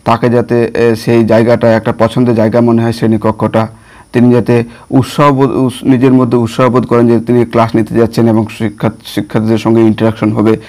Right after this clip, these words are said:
সেখানে কথাবার্তা হবে, তিনি তাদেরকে বুঝাবেন এবং তাদের থেকে সুন্দর feedback পাবেন। এরকম অ্যাডজাস্টমেন্টের একটা, আহ, প্রক্রিয়া এখানে থাকে। তো প্রত্যেক শিক্ষককে এই অ্যাডজাস্টমেন্টের জায়গাটাকে পরিপূরণ করতে হয়, নাহলে কিন্তু তিনি শ্রেণীকক্ষে এসে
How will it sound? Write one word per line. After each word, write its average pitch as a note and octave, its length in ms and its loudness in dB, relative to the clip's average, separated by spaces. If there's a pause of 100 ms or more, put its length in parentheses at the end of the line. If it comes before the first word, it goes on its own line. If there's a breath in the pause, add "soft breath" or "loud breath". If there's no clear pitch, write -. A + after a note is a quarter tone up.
(160 loud breath)
সেখানে A#2 300 2
কথাবার্তা A#2 500 0
হবে, A2+ 200 2 (340 loud breath)
তিনি A#2+ 180 2
তাদেরকে A#2 320 2
বুঝাবেন A2+ 540 2 (140)
এবং A2+ 180 0
তাদের A2+ 300 2 (240)
থেকে A2+ 340 0 (240 loud breath)
সুন্দর A#2 320 2
feedback A2+ 380 0
পাবেন। A2 300 0 (760)
এরকম D3 440 2
অ্যাডজাস্টমেন্টের D#3 720 0
একটা, C#3 400 2 (300 loud breath)
আহ, A#2+ 140 2
প্রক্রিয়া A#2+ 400 -2
এখানে A#2+ 240 -2
থাকে। A#2 380 -4 (200 loud breath)
তো A2+ 100 -4
প্রত্যেক - 460 -4
শিক্ষককে - 680 -4
এই D#3 160 2
অ্যাডজাস্টমেন্টের A#2+ 720 0
জায়গাটাকে A#2 680 0
পরিপূরণ A2+ 480 0
করতে A2+ 300 -2
হয়, A#2+ 240 0 (260 loud breath)
নাহলে A#2 240 2
কিন্তু A#2 200 0
তিনি A#2+ 140 0
শ্রেণীকক্ষে A#2 680 0
এসে A#2+ 320 0